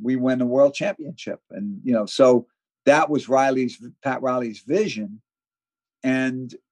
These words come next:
you, sometimes you've gotta take chances to do that. But it is very hard because you get emotionally involved with players. Um, you build, you know, I, how many times has the Heat,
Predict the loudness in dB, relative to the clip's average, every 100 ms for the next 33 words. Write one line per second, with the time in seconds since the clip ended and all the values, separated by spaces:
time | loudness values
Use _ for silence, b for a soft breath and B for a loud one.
0 | _ 2 2 2 -2 -2 -2 -2 0 0
1 | 2 2 4 2 2 -2 -4 -4 -6 -8
2 | -6 -10 -6 -4 2 2 2 -8 -12 _
3 | _ 4 6 8 4 2 0 2 0 0
4 | 2 2 0 -6 -4 -4 -4 -4 -2 -2
5 | -4 -6 -8 -8 -8 0 0 2 -2 -6
6 | _ 0 0 -2 -8 _ _ _ _ _
7 | -4 -4 -6 -10 _ _ _ _ _ _
8 | _ 2 2 4 4 2 _ _ 2 2
9 | 2 -4 -6 -6 -4 -4 -4 -2 -2 -2
10 | -6 -4 -6 0 0 0